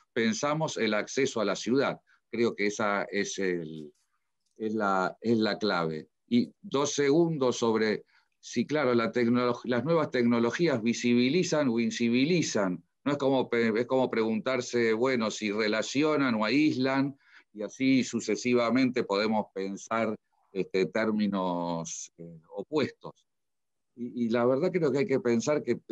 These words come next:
todas las tecnologías tienen una enorme ambigüedad, ¿no? Porque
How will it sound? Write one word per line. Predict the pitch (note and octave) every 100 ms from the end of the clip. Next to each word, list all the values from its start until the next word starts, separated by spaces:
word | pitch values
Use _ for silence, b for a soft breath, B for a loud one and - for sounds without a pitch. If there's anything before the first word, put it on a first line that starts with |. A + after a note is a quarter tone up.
| -
todas | - E3 D#3
las | C3 -
tecnologías | A#2+ A#2+ A#2 A#2 F#3 E3+ C3+
tienen | - C3 A#2+ A#2 G#2 G2 - _ -
una | C#3 C#3 C3
enorme | C#3 C3+ B2 A#2+ G#2+ G2+
ambigüedad, | G#2 G#2 A2 B2 E3 D3+ G#2
¿no? | C3 D#3+
Porque | A#2 G#2 G#2 F#2+